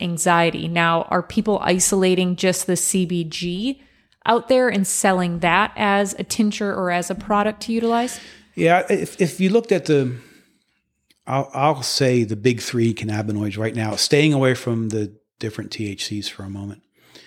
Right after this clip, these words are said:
Speaker 2: C B D is, is, has definitely been king so far.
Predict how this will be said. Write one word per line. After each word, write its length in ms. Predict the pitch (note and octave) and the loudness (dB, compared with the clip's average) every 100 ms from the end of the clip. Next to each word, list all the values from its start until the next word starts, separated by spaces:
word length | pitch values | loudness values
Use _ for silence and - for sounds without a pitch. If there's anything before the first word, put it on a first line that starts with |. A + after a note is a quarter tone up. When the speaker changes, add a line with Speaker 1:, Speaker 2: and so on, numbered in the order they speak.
| - - - - _ _ _ _ _ - | -20 -20 -20 -20 _ _ _ _ _ -4
Speaker 2:
C 240 | - D#3+ | 2 2
B 140 | D#3 C#3+ | 4 4
D 500 | C3 B2+ B2 A#2 _ _ _ - | 4 4 2 -2 _ _ _ -6
is, 180 | A2 | -6
is, 280 | - A#2 G#2+ | -4 -6 -4
has 220 | - A#2+ | -2 -2
definitely 380 | - D3+ D3+ C3+ | 2 0 2 0
been 180 | A#2+ A#2+ | 2 -2
king 300 | - A2+ G#2 | -2 -6 -6
so 220 | - G#2+ | -10 -12
far. 340 | - A#2 A#2 | -12 -12 -14